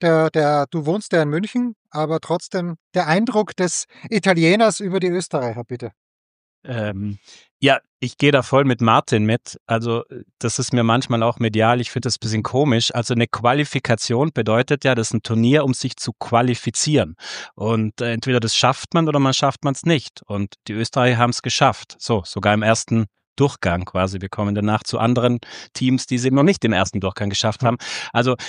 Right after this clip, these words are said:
Speaker 2: klar kann man da jetzt, kann man einzelne Spiele durchgehen und sicherlich, äh, aber ich würde auch sagen, welche andere, es gibt auch andere große Nationen in Europa, die sind da auch nicht durchspaziert. Also finde so, Quali ist durch, du bist qualifiziert, jetzt kannst du dich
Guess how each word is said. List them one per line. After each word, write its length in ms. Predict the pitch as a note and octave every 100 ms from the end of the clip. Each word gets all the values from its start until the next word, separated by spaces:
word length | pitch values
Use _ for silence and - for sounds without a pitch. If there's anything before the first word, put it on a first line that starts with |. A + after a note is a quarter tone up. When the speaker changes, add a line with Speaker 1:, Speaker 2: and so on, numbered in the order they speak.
| - -
Speaker 2:
klar 260 | B2 D3
kann 200 | - C#3+
man 100 | C3+
da 140 | B2 B2+
jetzt, 180 | -
kann 140 | - A#2+
man 120 | A#2+
einzelne 420 | A2 B2 B2+ A2+
Spiele 280 | - F3 D#3+
durchgehen 560 | D3 - - C#3+ D3 C3
und 240 | A2 G#2
sicherlich, 580 | - B2+ A#2 A#2 - -
äh, 180 | A2+ A#2
aber 300 | A#2 A#2+ -
ich 180 | B2 -
würde 220 | A#2+ A#2+
auch 40 |
sagen, 420 | A2+ B2 A#2+ A#2 A2+
welche 320 | B2 B2+ G#2+
andere, 340 | C#3+ D#3+ B2+
es 180 | A#2+ A#2+
gibt 160 | D3 C3+
auch 140 | C3+
andere 340 | - E3 D#3 A2+
große 380 | A2 A2 -
Nationen 560 | G#2+ G#2 - G#2+ A2 G#2+
in 140 | G#2
Europa, 500 | G#2 G2+ A2 - A2+
die 260 | A2 - A2
sind 220 | - B2+
da 80 | A2
auch 140 | F3+
nicht 200 | A3+ -
durchspaziert. 720 | A#2 - - G2 - G2 F#2 F2+
Also 260 | G2+ G2+ - - - - -
finde 240 | - C3 B2+
so, 240 | - F#3+
Quali 340 | - D#3 D#3 D3
ist 220 | - -
durch, 220 | G3 -
du 100 | -
bist 200 | C3+ C#3
qualifiziert, 720 | - B2+ A#2+ B2 - D3+ D#3
jetzt 140 | B2+ -
kannst 280 | B2+ A#2+ B2
du 60 |
dich 340 | A2+ A#2+ -